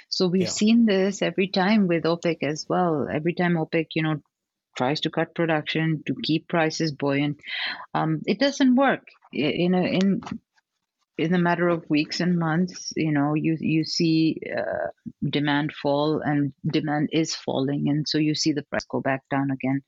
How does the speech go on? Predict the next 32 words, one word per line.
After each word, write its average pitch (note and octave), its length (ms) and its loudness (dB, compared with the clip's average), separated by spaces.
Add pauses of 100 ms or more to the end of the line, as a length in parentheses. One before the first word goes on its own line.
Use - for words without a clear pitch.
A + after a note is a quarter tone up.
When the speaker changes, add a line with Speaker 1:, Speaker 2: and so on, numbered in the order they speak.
(460)
Speaker 1:
We'll D#4 120 4
see D#4 200 2
what B3+ 180 4
happens A3 480 0
this - 200 -4
time. D#3 300 -4 (540)
Um, E3 480 2 (140)
so G#3 260 2
in A3+ 220 2
terms A#3+ 240 4
of B3 160 -2
oil C4 80 4
and C4 240 4
gas, G#3+ 280 2
we G#3+ 120 2
have F#3+ 200 2
Baker F#3 260 0
Hughes, F#3+ 440 2
Kinder F3+ 220 2
Morgan, E3 420 2
and D#3+ 140 2
Schlumberger D#3 760 0
reporting. D3+ 760 -2 (640)
Now, D#3+ 340 2 (1300)
I E3 60 4
think G3 260 4
this F#3 240 0
time F3+ 300 2
around, F#3+ 600 4
I D#3 120 2
mean, E3 260 2 (100)
o-, - 200 -6